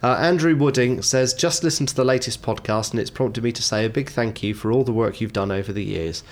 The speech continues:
I remember rushing to Forbidden Planet in Leeds in nineteen ninety-nine to get my copy of The Sirens of Time,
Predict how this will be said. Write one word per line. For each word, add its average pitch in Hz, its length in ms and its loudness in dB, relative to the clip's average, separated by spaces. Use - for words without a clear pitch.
I 104 80 0
remember 127 320 2
rushing 120 280 0
to 113 80 -2
Forbidden 123 340 -2
Planet 110 360 -2
in 110 140 0
Leeds 113 320 0
in 104 100 0
nineteen 127 340 0
ninety-nine 107 580 0
to 98 100 -8
get 101 180 -2
my 104 140 0
copy 113 320 -4
of 107 80 -2
The 107 100 -4
Sirens 104 380 0
of 98 100 -6
Time, 92 320 -2